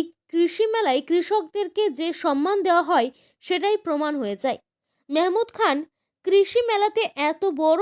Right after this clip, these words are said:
একটা রক্তদান শিবির করার জন্য নজরুল সংঘকে ধন্যবাদ জানান। কত মুমূর্ষু রোগীর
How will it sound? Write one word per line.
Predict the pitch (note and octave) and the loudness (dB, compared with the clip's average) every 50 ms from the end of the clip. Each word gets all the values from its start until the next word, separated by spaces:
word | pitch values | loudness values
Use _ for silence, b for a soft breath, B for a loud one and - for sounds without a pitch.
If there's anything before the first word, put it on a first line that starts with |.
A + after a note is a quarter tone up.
| A4+ A4 G#4+ | 2 2 2
একটা | G#4+ G#4+ G#4+ | 2 0 0
রক্তদান | F#4+ E4+ F4 - F4 D#4+ F#4+ F#4+ F#4+ F4 - | 0 0 0 -2 -6 -4 -4 -4 -4 -4 -2
শিবির | - D#4+ D4+ F4+ E4 - - | 0 0 2 0 -2 0 0
করার | D4 D4 D4+ D4+ A#3 | 0 0 0 -2 -2
জন্য | - F4 E4 C#4 A#3+ B3 C4 C#4+ | -4 -4 -2 -2 -2 -2 0 -2
নজরুল | D4 C#4 B3+ D4+ G4 G4+ G4 - - | -2 -2 -2 0 0 0 0 0 -2
সংঘকে | D#4 C#4 C#4+ D4+ C#4+ C#4+ E4+ G4 A4+ - _ _ _ _ _ _ _ - | -2 0 0 -2 -2 0 -2 -4 -4 -4 _ _ _ _ _ _ _ -6
ধন্যবাদ | B3 D#4+ E4 E4 F4 F#4 C4+ C4+ A#3+ A3 - | -2 -2 0 0 0 -2 0 -2 -2 -2 -2
জানান। | A#3+ A#3 B3+ B3 A#3+ - _ _ _ _ _ _ _ _ _ _ _ _ _ - | -2 -2 0 -2 -4 -6 _ _ _ _ _ _ _ _ _ _ _ _ _ -2
কত | F4 F#4+ - A#4+ B4+ B4+ | -2 0 2 2 2 4
মুমূর্ষু | A4+ G#4+ G#4 G#4+ A#4+ B4 - B4 B4 | 6 6 6 6 6 4 6 4 4
রোগীর | G#4+ G4 E4+ D4 G4+ A#4 A4 | 4 4 2 4 2 2 2